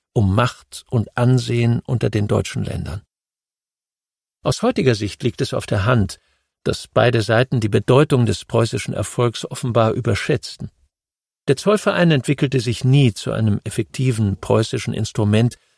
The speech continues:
für die Ausübung politischen Einflusses auf die kleineren Staaten.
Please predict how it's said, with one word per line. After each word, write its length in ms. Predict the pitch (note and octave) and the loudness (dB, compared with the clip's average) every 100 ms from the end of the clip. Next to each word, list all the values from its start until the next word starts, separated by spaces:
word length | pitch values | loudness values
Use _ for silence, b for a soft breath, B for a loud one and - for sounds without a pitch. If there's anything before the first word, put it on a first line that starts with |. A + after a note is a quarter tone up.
| - | -8
für 160 | - | -4
die 120 | G#2+ - | -2 2
Ausübung 600 | B2 - - A#2 A2+ G2+ | 2 0 -4 0 0 -2
politischen 680 | - G#2+ C#3 D#3 A2+ - - | -2 2 2 2 -2 -4 -6
Einflusses 880 | - A#2 A#2 - A2 F#2+ G#2 - - | -2 0 0 0 -4 -4 -8 -10 -12
auf 120 | - - | -12 -10
die 100 | B2 | -4
kleineren 480 | A#2 G2+ F#2+ G2 | 2 2 2 0
Staaten. 440 | - - - - | -6 -8 -8 -8